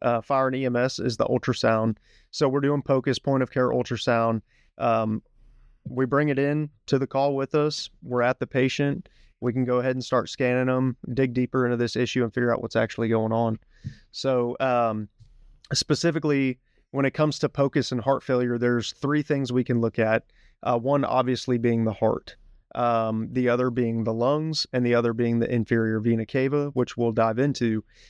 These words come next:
Um, but we'll start off with the heart. So with the heart, we can get a view from the, the parasternal long view is what we call it. Um, and w-, it gives us a good image of the heart,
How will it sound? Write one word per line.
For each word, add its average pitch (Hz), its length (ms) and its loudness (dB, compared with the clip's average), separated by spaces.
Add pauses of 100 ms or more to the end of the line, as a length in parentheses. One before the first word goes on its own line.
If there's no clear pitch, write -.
(140)
Um, 113 600 0
but 143 120 0
we'll 151 160 2
start 156 260 -2
off 139 140 -2
with 127 100 -4
the 113 80 -2
heart. 131 360 4
So 131 440 0 (580)
with 160 220 0
the 135 100 0
heart, 147 460 0 (140)
we 143 180 -2
can 139 260 -2
get 131 320 0 (140)
a 143 100 6
view 135 720 0 (200)
from 131 440 -2
the, 117 320 0
the 127 140 -2
parasternal 135 680 -2
long 120 440 0 (220)
view 123 260 2
is 117 120 -2
what 120 160 0
we 131 120 0
call 113 280 0
it. 117 140 0 (460)
Um, 117 600 0 (160)
and 135 100 2
w-, 123 120 0
it 131 120 -2
gives 135 200 4
us 131 140 -2
a 151 60 -4
good 139 200 2
image 131 280 -2
of 127 80 0
the 117 80 0
heart, 127 380 0